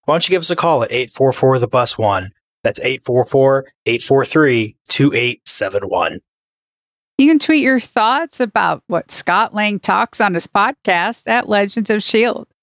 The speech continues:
Speaker 1: If you have some of that sweet behind-the-scenes footage of Scott Lang's podcast, you should definitely let us know about it on YouTube,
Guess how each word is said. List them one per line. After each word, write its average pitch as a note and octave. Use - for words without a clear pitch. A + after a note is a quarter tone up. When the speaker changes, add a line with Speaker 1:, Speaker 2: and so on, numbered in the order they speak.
Speaker 1:
If G#3+
you D3+
have D#3+
some D3
of C3+
that B2+
sweet B2+
behind-the-scenes A2+
footage A2+
of A2
Scott -
Lang's A#2
podcast, A#2
you B2
should A#2+
definitely G#2+
let G2+
us G#2+
know G2+
about G2
it F#2+
on F#2
YouTube, F#2